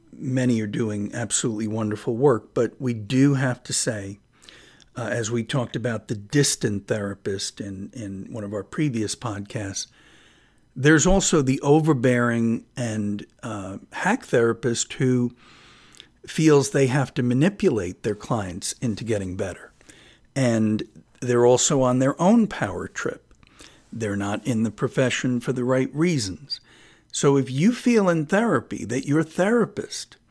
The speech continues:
is taking advantage, is controlling, and that's a very serious and very damaging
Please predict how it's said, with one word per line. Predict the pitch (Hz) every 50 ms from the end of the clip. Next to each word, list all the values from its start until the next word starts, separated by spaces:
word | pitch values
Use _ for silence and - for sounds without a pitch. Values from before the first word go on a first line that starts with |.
| _ _ _ - -
is | - 139 123 -
taking | - 143 131 117 - 123 113 107
advantage, | 98 92 107 104 92 - - - - - - -
is | - 139 120 -
controlling, | - - - 135 117 113 - - 135 113 98 87 - - -
and | -
that's | 113 113 - -
a | 139
very | 123 113 120 143 147 156 160 170 175 175 165 - _ - - - - - _ _ _
serious | - - - - 147 139 139 139 139 143 127 -
and | - 113 101 98
very | 110 113 123 135 131
damaging | 113 - 120 113 113 113 110 110 - - 117 110 107 104 104